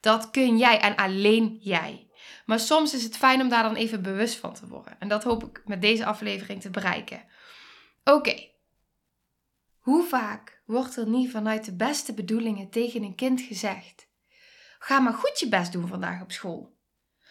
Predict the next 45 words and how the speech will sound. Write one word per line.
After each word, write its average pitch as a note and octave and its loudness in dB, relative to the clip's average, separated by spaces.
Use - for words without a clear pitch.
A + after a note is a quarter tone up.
Alsof C#4 4
gewoon C4 4
er G#3+ 0
zijn A#3 -2
niet B3+ 4
al A3 0
goed A3 -4
genoeg A3 0
is. - -18
Hoe D4+ 4
vaak F4 8
wordt D4+ -2
er C4+ -4
wel C4+ 2
niet C4+ 0
tegen C4 -2
een A#3+ -4
kind C4 -2
gezegd A#3+ -4
die - -8
even A#3 -2
lekker A3+ -4
op G#3+ -14
de G#3 -8
bank A#3 0
ligt: G#3+ -2
van: G#3+ -6
"Nou, G#3+ 4
hallo, A#3 2
lig D4 2
je A3 -2
weer G#2 -2
op A3 -6
de F#3 -8
bank? - -4
Je A3+ 0
moet A#3 2
wel A3 2
bezig A#3 4
zijn, F#3+ -4
je F#3+ -2
moet G#3 -4
wel A3+ 0
iets F#3+ -2
doen. G3+ 2